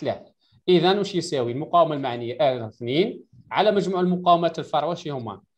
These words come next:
ار اثنين زائد ار ثلاثة في جهد المسؤول عن تغذيتهم اللي هو في زينر. عوضوا ار اثنين قد عطاها لنا اثنين كيلو اوم، تقدروا ما تحولوش عادي على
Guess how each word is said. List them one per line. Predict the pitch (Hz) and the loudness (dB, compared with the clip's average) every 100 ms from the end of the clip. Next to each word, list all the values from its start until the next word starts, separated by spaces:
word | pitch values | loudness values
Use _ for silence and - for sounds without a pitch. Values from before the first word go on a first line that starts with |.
| _ - | _ 2
ار | 175 | 4
اثنين | 175 175 | 4 0
زائد | 135 147 127 127 | 0 0 -2 -4
ار | |
ثلاثة | 117 110 101 - 147 247 - _ _ | -4 -6 -8 2 2 2 -4 _ _
في | - 180 | 0 2
جهد | 202 220 190 | 4 2 4
المسؤول | 180 180 196 160 | 2 0 -2 -4
عن | 156 | -2
تغذيتهم | 156 135 139 135 127 139 202 | -4 -6 -6 -8 -6 -6 -6
اللي | 170 156 | -4 0
هو | 160 165 | 2 2
في | 139 185 294 330 _ _ | 4 2 2 -4 _ _
زينر. | 139 135 101 90 _ _ _ _ _ - | -10 -8 -8 -12 _ _ _ _ _ 0
عوضوا | - 139 127 170 180 - | 2 2 2 -2 -2 2
ار | 233 | 2
اثنين | 190 226 214 | 4 -2 0
قد | 190 | 2
عطاها | 196 185 170 151 | 2 2 2 0
لنا | 123 101 - - | -2 -8 -12 -4
اثنين | 185 | -2
كيلو | 180 175 139 | -2 -4 -6
اوم، | - 117 147 - - | -2 0 0 -4 -14
تقدروا | 180 190 | -8 -2
ما | 185 | -2
تحولوش | 170 143 131 117 - | 0 -2 -2 -6 -8
عادي | - 123 160 - _ _ _ | -8 -6 -6 -6 _ _ _
على | 110 185 175 92 | 2 6 4 4